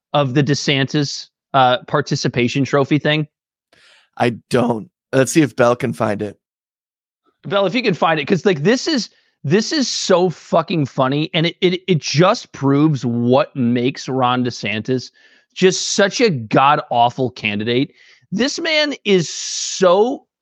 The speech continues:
Speaker 1: impotent and just has no, he has no charisma whatsoever.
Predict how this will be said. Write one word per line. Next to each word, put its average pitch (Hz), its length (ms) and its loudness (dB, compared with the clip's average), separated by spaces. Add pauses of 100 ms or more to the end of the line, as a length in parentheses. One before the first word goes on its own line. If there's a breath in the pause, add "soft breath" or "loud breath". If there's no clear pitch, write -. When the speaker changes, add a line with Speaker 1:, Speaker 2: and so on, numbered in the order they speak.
(420)
Speaker 1:
impotent 185 800 0 (400)
and 170 180 2
just 196 280 0
has 170 340 0
no, 196 800 2 (760)
he 226 240 4
has 185 160 0
no 208 420 2
charisma 131 760 -2 (180)
whatsoever. 123 1160 0